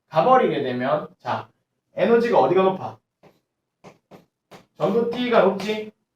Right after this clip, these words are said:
원자까지에 있는 에너지가 높아, 낮아? 낮지? 상대적으로. 맞니? 여기 에너지가 높은 상태에 있던 애들이 양공 있는 곳에 자리로 들어가 버리면 어떻게 되겠어? 에너지가 남지.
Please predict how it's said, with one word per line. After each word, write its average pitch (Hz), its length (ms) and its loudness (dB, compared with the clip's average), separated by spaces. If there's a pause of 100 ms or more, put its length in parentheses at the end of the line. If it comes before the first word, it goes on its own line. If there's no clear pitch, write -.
(180)
원자까지에 208 480 0
있는 151 120 -4
에너지가 156 220 -2
높아, 160 200 -4
낮아? 113 320 -4 (460)
낮지? 202 600 -2
상대적으로. 180 480 0
맞니? 226 480 0 (260)
여기 202 360 -2
에너지가 247 440 0
높은 247 340 -4
상태에 240 440 -4
있던 185 120 0
애들이 165 260 -2
양공 175 480 -2
있는 147 360 -8 (140)
곳에 147 360 -4
자리로 131 920 -6
들어가 175 300 6
버리면 113 520 -4
어떻게 127 240 -12
되겠어? 113 300 -8
에너지가 165 480 -4 (320)
남지. 139 500 -12